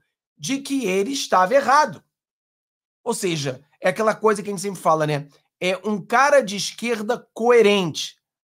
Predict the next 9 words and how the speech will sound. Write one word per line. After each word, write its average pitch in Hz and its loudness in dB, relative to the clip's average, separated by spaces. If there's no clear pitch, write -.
Aí 165 -4
os 170 -8
inscritos 175 -8
do 165 -8
canal 160 -2
sempre 165 -8
me 160 -6
corrigem. 151 -6
"Fábio, 214 2